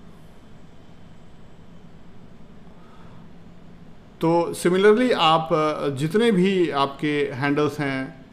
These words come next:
WhatsApp है आपका, मान लीजिए WhatsApp पे हैं, या फिर आप मान लीजिए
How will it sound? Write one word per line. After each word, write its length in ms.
WhatsApp 540
है 280
आपका, 420
मान 220
लीजिए 520
WhatsApp 360
पे 60
हैं, 360
या 140
फिर 220
आप 260
मान 140
लीजिए 600